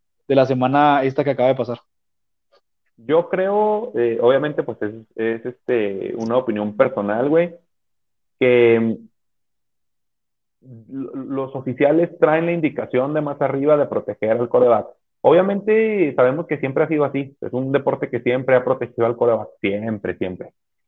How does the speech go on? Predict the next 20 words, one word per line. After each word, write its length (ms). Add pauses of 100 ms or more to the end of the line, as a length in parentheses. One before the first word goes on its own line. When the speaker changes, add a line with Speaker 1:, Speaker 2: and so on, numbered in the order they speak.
(100)
Speaker 2:
Y 80
jugadores 540
como 260
Brady, 680
como 300
Rodgers, 880
como 220
Mahomes, 760 (440)
que 100
son 180
un 120
poquito 340
más 220
mediáticos, 800
güey, 140
pues 180
son 300
sobreprotegidos, 1040
güey. 140
No 120